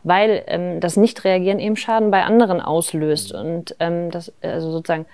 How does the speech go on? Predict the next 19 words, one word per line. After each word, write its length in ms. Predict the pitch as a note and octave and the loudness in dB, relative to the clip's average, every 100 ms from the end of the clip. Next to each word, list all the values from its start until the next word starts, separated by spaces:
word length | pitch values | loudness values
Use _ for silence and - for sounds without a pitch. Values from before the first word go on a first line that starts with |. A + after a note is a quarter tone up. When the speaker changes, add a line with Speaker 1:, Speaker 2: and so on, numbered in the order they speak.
| - _ - | -20 _ -6
Speaker 1:
ja 120 | E3+ | -2
nicht 160 | F3 F#3 | 0 0
nur 100 | E3+ | 2
bei 80 | |
anderen 300 | E3+ F3 E3 | 2 2 0
Unternehmen, 460 | D#3 G#3 G#3+ A#3 A#3 | -2 -2 0 2 2
sondern 260 | F#3+ F#3 E3+ | 0 -4 -6
auch 80 | |
bei 100 | - | -6
anderen 320 | E3+ E3+ E3 D#3+ | -6 -4 -2 -2
Menschen, 400 | G3 A3 A#3+ G#3+ | -2 -2 -2 -2
bei 120 | F3 | -4
anderen 340 | F#3 F3 F3 | -4 -4 -6
Teilen 300 | - G3 G3+ | -6 -4 -4
auf 120 | F#3+ | -4
dieser 240 | - G3 F#3+ | -2 -2 0
Welt. 180 | F#3+ - | -2 0
Also 280 | F3+ F3 | 0 0
sozusagen, 600 | F3 F3+ - E3+ E3+ F3 | -2 -4 -4 0 2 0